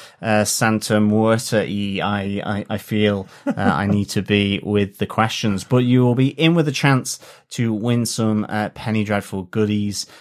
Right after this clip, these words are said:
for the person who gets the most answers, uh, correct.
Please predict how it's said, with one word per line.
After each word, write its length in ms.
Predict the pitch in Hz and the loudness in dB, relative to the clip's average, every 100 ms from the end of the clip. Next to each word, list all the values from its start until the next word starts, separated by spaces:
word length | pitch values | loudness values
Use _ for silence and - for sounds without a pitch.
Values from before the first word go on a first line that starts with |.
| _ | _
for 120 | - 123 | -6 -4
the 120 | 120 | 0
person 420 | 147 147 147 139 | 4 4 4 4
who 240 | 123 131 | 6 4
gets 280 | 123 127 - | 4 2 0
the 80 | 123 | 0
most 380 | 120 117 - - | 2 0 -4 -8
answers, 560 | 113 113 - 110 101 - | -6 -6 -4 -4 -4 -4
uh, 300 | 107 101 101 | -4 -2 -4
correct. 680 | - 110 104 101 95 - - | -2 0 2 0 -4 -8 -18